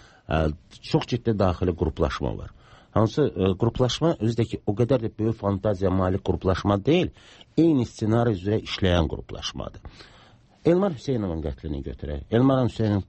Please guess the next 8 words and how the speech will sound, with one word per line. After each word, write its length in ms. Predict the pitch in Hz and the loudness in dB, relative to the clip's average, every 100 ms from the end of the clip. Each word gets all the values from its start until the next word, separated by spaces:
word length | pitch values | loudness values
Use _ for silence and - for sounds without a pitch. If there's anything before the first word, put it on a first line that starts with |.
| - - | -12 -4
qətlində 400 | 98 87 110 113 - | -4 -2 0 0 0
Gürcüstan 500 | 87 78 - 82 69 | -2 -2 -4 -4 -4
izi 220 | - - | -6 -14
var. 160 | - - - - - - - - - - - - | -16 -18 -20 -20 -20 -20 -20 -20 -20 -20 -6 2
Ondan 360 | 131 139 127 | 4 4 2
sonra 380 | - 80 71 55 - _ _ _ _ _ _ _ 95 | -2 -8 -8 -10 -16 _ _ _ _ _ _ _ -2
Ruslan 320 | 95 120 110 | 2 2 2
Bəşirli 440 | 95 - 73 73 | 0 -2 -4 -4